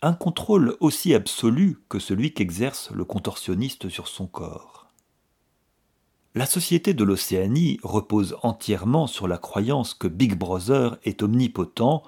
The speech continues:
et que le parti est infaillible. Mais comme en réalité Big Brother n'est pas omnipotent et que le parti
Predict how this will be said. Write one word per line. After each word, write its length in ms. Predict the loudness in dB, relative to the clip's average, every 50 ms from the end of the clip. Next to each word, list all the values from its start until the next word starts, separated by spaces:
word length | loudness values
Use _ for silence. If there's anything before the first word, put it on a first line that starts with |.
| -16 _ _ _ _ _ -4
et 100 | -4 -2
que 100 | -2 -4
le 100 | -8 -6
parti 500 | -6 -6 -6 -8 -8 -8 -4 -4 -4 -2 -4
est 180 | -6 -4 -4
infaillible. 720 | -6 -4 -4 -2 -2 -2 -2 -6 -8 -8 -12 -14 -18 -18 -20 -20 _ _ _ _ _ _ _ _ _ _ _ _ _ _ _ 0
Mais 360 | 2 4 4 4 2 0 0
comme 340 | -2 _ 6 6 6 6 4 0
en 140 | 0 0 0
réalité 800 | 2 2 4 6 6 6 4 4 4 4 4 4 4 0 -4 -12 -12
Big 300 | -4 0 0 0 2 0
Brother 500 | -2 -2 -2 -2 0 0 0 0 0 2
n'est 160 | 2 2 2
pas 360 | 2 2 0 0 0 0 0 -2
omnipotent 800 | -2 0 2 2 0 0 -2 -4 -6 -4 -4 -4 -6 -6 -6 -10 _ _ _ _ _ _ -14
et 80 | -14
que 160 | -12 -12 -12
le 80 | -12 -12
parti 560 | -12 -14 -16 -16 -14 -6 -2 -2 -2 -2 -4